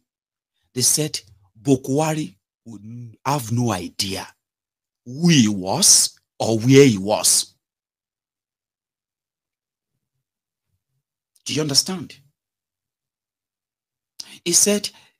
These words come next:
Bukuari's recovery was actually a miracle. If anyone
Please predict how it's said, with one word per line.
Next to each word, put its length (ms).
Bukuari's 800
recovery 720
was 200
actually 520
a 20
miracle. 580
If 280
anyone 720